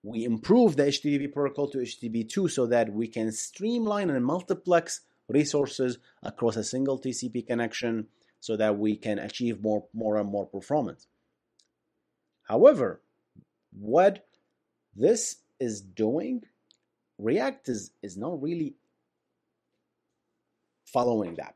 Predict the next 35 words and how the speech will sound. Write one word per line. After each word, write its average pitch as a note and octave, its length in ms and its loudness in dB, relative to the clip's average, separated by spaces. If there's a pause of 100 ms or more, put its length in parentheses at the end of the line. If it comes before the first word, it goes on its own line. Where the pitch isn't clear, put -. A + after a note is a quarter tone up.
path, - 380 -8
if - 60 -16
you F2 80 -12
think A#2+ 200 -6
about F2+ 200 -4
it. A#2+ 80 2
And - 20 4
I, C#3 200 4 (100)
I A2 80 -8
had B2 280 2
to G#2 80 0
agree G2 280 -2
with D2 180 -10
this, - 320 -2
right? - 180 -10 (760)
It's - 100 -18
not E3 320 4
natural A2+ 760 0 (300)
with G2 140 -2
the F#2+ 100 -2 (260)
flow A#2 320 6
of E2+ 100 -6
the F#2+ 100 -4
internet. F#2 400 -6 (480)
What G#2+ 160 2
you're E3 140 8
doing E3+ 320 6
here F3 240 6
is C#3 200 4 (400)
you A#2 180 2
don't A3 380 6 (280)
download E3+ 720 6 (520)
information D3 920 0
when C3+ 240 0
you C3+ 400 2